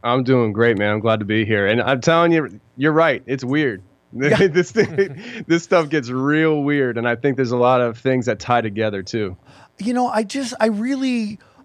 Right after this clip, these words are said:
Speaker 2: I, I think it's weird, but it's not weird. You know, it's, I, I, I'm trying to think about what would be a, a better description of it, and right now I, I, I can't come up with it. But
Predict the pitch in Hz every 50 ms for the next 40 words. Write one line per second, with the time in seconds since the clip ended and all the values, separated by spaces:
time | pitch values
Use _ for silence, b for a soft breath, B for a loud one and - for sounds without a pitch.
0 | b _ - 220 - _ - 233 254 180 - - 269 294 302 285 311 220 - -
1 | 185 226 247 269 254 190 233 214 190 151 - - 170 185 190 190 196 208 202 -
2 | 170 185 202 214 220 226 226 214 233 233 233 226 240 240 247 247 208 165 - -
3 | - - - 196 190 - 185 196 220 220 - 185 208 220 214 190 - 240 254 247
4 | 220 - 226 202 175 190 185 175 151 147 165 185 185 165 165 156 143 160 160 156
5 | 151 147 143 127 131 B B B B B B B - - 143 - 185 - 165 180
6 | 156 151 156 - - - - 170 165 - - 190 180 180 180 180 175 190 190 180
7 | 151 160 165 165 156 151 160 160 160 160 151 151 151 147 143 143 147 139 139 143
8 | 139 139 139 135 135 - - 160 143 - - 156 156 151 147 175 175 175 175 139
9 | - 180 170 151